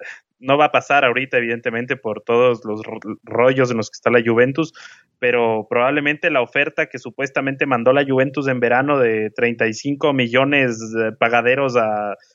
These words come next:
tres temporadas sigue siendo mejor que la oferta de lo que quiere plantear el Milán, porque, porque como te digo, o sea, puede que, que de aquí, eh, el fútbol es así, es raro, a veces da vueltas y puede que salga Zaniolo y se vuelve el top player,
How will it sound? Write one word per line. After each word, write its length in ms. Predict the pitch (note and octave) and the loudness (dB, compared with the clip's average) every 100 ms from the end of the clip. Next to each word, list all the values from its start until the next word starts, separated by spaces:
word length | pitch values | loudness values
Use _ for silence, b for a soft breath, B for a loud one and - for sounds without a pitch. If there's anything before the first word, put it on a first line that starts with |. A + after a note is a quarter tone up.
| _ | _
tres 240 | - C#3 C3+ | -2 -2 0
temporadas 580 | D3 C3 B2+ E3+ F#3 B B _ | 0 2 4 4 0 B B _
sigue 300 | _ D3+ D#3 | _ -2 0
siendo 340 | - D3 D#3 D3+ | 0 -2 -2 0
mejor 520 | B2+ - F3 B3+ - - | -2 -2 0 -2 -4 -4
que 100 | C3+ | 0
la 100 | B2 | 0
oferta 720 | - C#3 C3+ C#3 C3 A#2 A2+ | 0 -2 0 2 2 2 -2
de 120 | A2+ | -6
lo 120 | A2+ | -8
que 80 | _ - | _ -6
quiere 160 | B2+ | -4
plantear 320 | B2 G#2+ B2+ | -4 -2 -2
el 80 | B2 | 0
Milán, 300 | A#2+ A#2+ C3+ | 0 0 0
porque, 400 | A#2+ G2+ G2 F#2 - _ _ _ _ _ _ _ _ | -2 -6 -8 -12 -14 _ _ _ _ _ _ _ _
porque 140 | - B2 | -4 -2
como 160 | B2 | 0
te 100 | B2 | 0
digo, 220 | C3+ C#3+ G2+ | 0 0 -2
o 60 | |
sea, 280 | - G#2+ G#2+ | 0 0 2
puede 240 | C3 D3+ D#3+ | 2 2 2
que, 320 | C#3+ A#2+ b b b _ _ | 2 0 b b b _ _
que 100 | C3+ | 0
de 100 | C3 | 2
aquí, 800 | A#2+ B2 C#3+ D3+ D3+ C#3 B2 A#2+ | 2 -2 -4 0 0 0 -2 -4
eh, 180 | A#2 A#2+ A#2 C#3+ C#3+ | -4 -6 -10 -18 -8
el 160 | D#3 D#3+ | -2 -2
fútbol 320 | G3 G3 G3 | 0 0 2
es 120 | F#3 | 0
así, 340 | F3 - G#3 G3 | 0 -2 -2 0
es 100 | E3 | 0
raro, 320 | E3+ E3+ E3 | 0 2 0
a 20 | |
veces 280 | D#3 D3+ C#3+ | -2 -4 -2
da 80 | C#3+ | 0
vueltas 440 | D#3 D#3 D#3+ D3 | 0 0 0 -2
y 60 | - | -2
puede 260 | C#3 C#3+ | 0 0
que 140 | C#3 B2 | 0 -4
salga 500 | - C#3+ D3+ D3+ C#3+ | 0 0 2 2 0
Zaniolo 580 | C#3 B2+ C3+ D#3 D#3 C#3+ | -2 -4 0 0 0 -4
y 220 | B2 A#2 | -6 -8
se 200 | - A2+ | -10 -2
vuelve 260 | B2 C3+ | 0 0
el 140 | C3+ - | -2 -2
top 200 | C3+ - | -4 -2
player, 380 | D#3 E3 F3 | 0 2 2